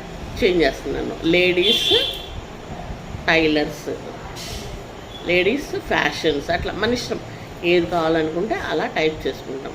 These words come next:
ఓకేనా? మీరు మర్చిపోకండి, కింద తెలుగు ఎవరికైనా కావాలి అనుకుంటే కింద కామెంట్ రూపంలో చెప్పండి. ఓకేనా? ఇదిగోండి మీకు ఎవరికైనా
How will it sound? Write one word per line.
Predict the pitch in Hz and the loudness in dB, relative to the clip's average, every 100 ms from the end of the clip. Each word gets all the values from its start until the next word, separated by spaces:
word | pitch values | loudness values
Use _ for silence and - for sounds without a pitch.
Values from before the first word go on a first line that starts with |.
| - | -6
ఓకేనా? | 160 196 254 240 - - - 175 | -2 -2 -2 -4 -10 -12 -8 -2
మీరు | 196 190 | -2 0
మర్చిపోకండి, | 185 - 226 233 226 262 | -2 0 0 2 0 0
కింద | 220 202 220 214 | 0 0 0 0
తెలుగు | 196 202 220 | 0 4 4
ఎవరికైనా | 202 202 202 202 190 | 4 2 0 0 0
కావాలి | 175 190 202 | 2 2 0
అనుకుంటే | 190 202 247 392 - | -2 -2 -4 -2 -4
కింద | 190 190 185 | -2 -4 -2
కామెంట్ | 160 165 175 180 | 0 2 0 -2
రూపంలో | - 160 180 240 | -4 -2 0 0
చెప్పండి. | - - 127 120 - 156 | -4 -6 -4 -4 -6 -6
ఓకేనా? | - 254 277 - - - - | -4 -4 -8 -12 -14 -14 -8
ఇదిగోండి | 151 151 135 - | -2 0 0 0
మీకు | 196 202 | 2 4
ఎవరికైనా | 214 208 208 202 | 4 4 0 2